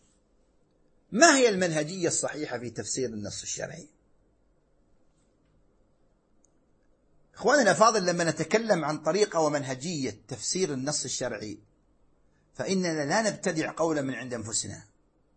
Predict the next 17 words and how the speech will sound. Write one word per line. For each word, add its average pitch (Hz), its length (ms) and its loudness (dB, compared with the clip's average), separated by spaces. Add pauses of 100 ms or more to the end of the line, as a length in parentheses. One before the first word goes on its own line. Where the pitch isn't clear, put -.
(140)
بل 190 380 -4
هذه 185 400 -2
الطريقة، 110 760 -6
هذه 98 120 -8
المنهجية، 110 720 -12 (300)
أصولها 180 420 0
مستمدة 143 560 -6
من 127 180 -6
ذات 247 280 2
النص 175 280 0
الشرعي - 340 -10
كتاباً 127 400 -2
وسنة، 104 380 -6 (1300)
وما 147 180 4
كان 196 240 8
عليه 160 300 4
الصحابة 185 840 8